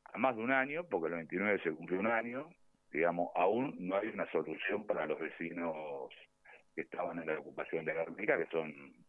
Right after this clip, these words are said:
más de dos mil familias. En el mes de enero de este año se comenzó con una especie de hacer un ambiental, ¿sí?, a cada uno de los vecinos, eh, y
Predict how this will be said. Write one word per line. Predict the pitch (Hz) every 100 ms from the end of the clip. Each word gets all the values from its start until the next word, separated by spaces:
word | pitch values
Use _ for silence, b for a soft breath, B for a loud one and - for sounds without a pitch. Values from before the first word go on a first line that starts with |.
| _
más | 80 85
de | 78
dos | 76 73
mil | 82 78 69 67 - - _ _ _ _
familias. | - 95 127 82 73 65 - - _ _ _ _ _ _ _ _
En | 76 76
el | 78
mes | 87 98 104 92
de | 92 90 85 85 85
enero | 98 117 127 139 160 - _ _ _ -
de |
este | - - 104
año | 120 135 147 156 -
se | 78
comenzó | 82 80 80 - 92 -
con | 80 78 - _ _ _ _ _ _ _ _ _
una | 87 90
especie | - - 82 - 85
de |
hacer | 82 95 90
un | 85
ambiental, | 80 - 82 - - 117 98 104 _ - - _ _ _ _
¿sí?, | 92 107 -
a | 78
cada | - 87 87 87
uno | 90 85
de | 80
los | 78
vecinos, | 82 - 110 92 87 101 _ _ _ - b b b _ _ _ -
eh, | - 78 78 76 73 - -
y | 117 139